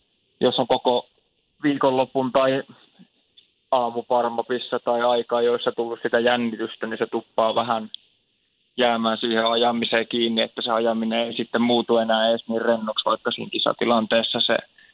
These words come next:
sitten rentoutuisikin se ajaminen, niin siihen niin kuin itsellä on yrittänyt, niin kuin ollaan yritetty kovasti keksiä, niin kuin miten sitä saisi kierrettyä ja just niitä erilaisia, mitä pitäisi tehdä eri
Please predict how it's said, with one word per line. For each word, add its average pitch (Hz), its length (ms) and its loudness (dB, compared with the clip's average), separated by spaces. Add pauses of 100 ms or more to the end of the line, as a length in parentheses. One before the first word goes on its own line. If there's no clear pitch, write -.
(380)
sitten 117 500 0 (400)
rentoutuisikin 120 920 0
se 123 80 0
ajaminen, 117 600 2
niin 117 140 0
siihen 113 380 0
niin 110 160 0
kuin - 140 -2
itsellä 113 320 0
on 113 140 -2
yrittänyt, 117 560 -2 (1300)
niin 123 120 0
kuin 131 160 2
ollaan 131 280 2
yritetty 131 460 0
kovasti 131 420 2
keksiä, 127 440 0
niin 123 260 2
kuin 120 120 -2
miten 123 300 2
sitä 123 220 0
saisi 120 260 0
kierrettyä 117 760 2
ja 110 100 0
just 113 300 -6
niitä 113 280 2
erilaisia, 113 640 0
mitä 113 240 -2
pitäisi 113 360 -4
tehdä 113 240 0
eri 113 300 0